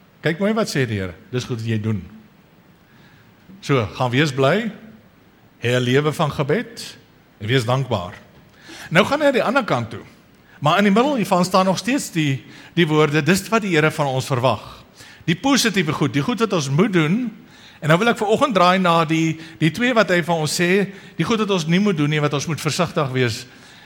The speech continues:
So, daar's 'n kant wat ons moet najaag, maar daar's goed wat ons ook moet uitkyk na en pas op om, om, om nie te doen of na te laat nie. Ek wil begin met die eerste een daarvan wat hy skryf, en dis net vers negentien: "Moet nie die werking van die Heilige Gees teëstaan nie."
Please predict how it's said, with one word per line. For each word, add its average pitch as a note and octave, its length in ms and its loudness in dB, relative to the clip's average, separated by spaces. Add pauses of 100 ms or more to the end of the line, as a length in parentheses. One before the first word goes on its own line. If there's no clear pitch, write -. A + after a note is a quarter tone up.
(140)
So, D#3 160 0
daar's D3 240 4
'n F#3 80 -2
kant C4 240 2
wat G3 160 0
ons F#3 160 -4
moet D3+ 200 -2
najaag, C#3+ 600 4
maar D3 120 4
daar's C#3+ 200 0
goed C4+ 180 -2
wat F3 160 0
ons D3+ 260 -2
ook F3 160 -4
moet C3+ 320 -4 (180)
uitkyk F#3 440 0
na C3 260 0 (280)
en C#3 160 -2
pas D#3 220 0
op F#3+ 180 0
om, D3 200 -2
om, C#3 240 -4
om C3+ 180 -2
nie C#3 100 -2
te C#3 140 -4
doen B2+ 180 -4
of A2+ 140 -6
na A#2+ 220 2
te B2+ 120 -4
laat A2 320 -2
nie. F#2+ 160 -10 (380)
Ek - 100 -2
wil B3 120 -2
begin G#3+ 260 0
met G#3 100 4
die G3 140 0
eerste G3+ 220 2
een D3+ 100 0
daarvan B2+ 340 2
wat B2+ 120 0
hy B2 100 0
skryf, E3 360 0
en C3 160 -2
dis C#3 200 -4
net D#3 160 -4
vers B2+ 260 -4
negentien: D3 600 -4 (520)
"Moet C#3+ 260 2
nie C#4 120 2
die C4+ 180 -4
werking D3 640 0 (340)
van D#3+ 280 -2
die C#3+ 140 2
Heilige B2 460 -4
Gees C3 380 -6
teëstaan A2 580 -6
nie." F2 140 -18